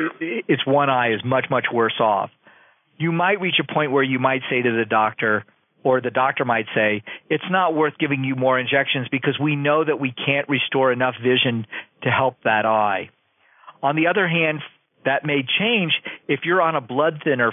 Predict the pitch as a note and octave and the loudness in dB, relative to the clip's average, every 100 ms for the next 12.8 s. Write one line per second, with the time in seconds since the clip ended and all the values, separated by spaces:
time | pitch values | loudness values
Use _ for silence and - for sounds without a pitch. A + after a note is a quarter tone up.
0 | - A#2+ A2+ B2+ A#2+ A#2 A2+ G#2 - - | 0 0 0 0 0 2 2 0 -4 -18
1 | - C3+ C3+ C#3+ D3 C3 C#3 B2 B2 D3+ | -4 2 2 2 0 0 0 0 0 2
2 | D#3+ C3+ A2+ - C3 C3 B2 A#2+ A2+ B2 | 0 0 -2 -2 0 0 0 0 0 0
3 | A2+ A#2 G#2+ - C3 C#3 A2 G#2+ _ - | 0 -2 -4 0 2 2 0 -4 _ -20
4 | - - _ - D3 E3+ F3+ E3+ F3 A3 | -20 -20 _ -6 -2 0 0 2 2 0
5 | A#3 E3+ C3+ C3+ B2+ B2 C#3 B2+ C#3+ C3 | -2 -2 -2 -2 -4 -4 -4 -2 0 0
6 | B2 A#2+ B2 - A#2+ - D#3 D#3 C#3 B2+ | 0 0 0 0 -2 -2 0 0 0 -2
7 | - C#3+ D3 C3 B2 C#3+ D#3+ B2 A#2 B2+ | -2 0 0 2 2 2 2 0 -4 -6
8 | C#3+ C3+ - - - - - C#3 E3 A3+ | -2 -4 -4 -12 -12 -14 -4 2 4 4
9 | A3+ D#3 C3 A#2+ A#2 A2+ A2 A2+ A#2 - | 2 2 0 0 2 2 2 0 -6 -14
10 | _ _ _ _ _ _ _ - D3+ C3+ | _ _ _ _ _ _ _ -4 -4 0
11 | D#3+ E3 D#3+ C#3+ C3+ B2 B2+ B2+ B2+ C3 | 0 2 0 0 -2 0 0 0 0 -2
12 | B2+ C3 D#3 G#3 F#3 C3+ B2 A#2 | -4 -2 0 0 0 0 0 -2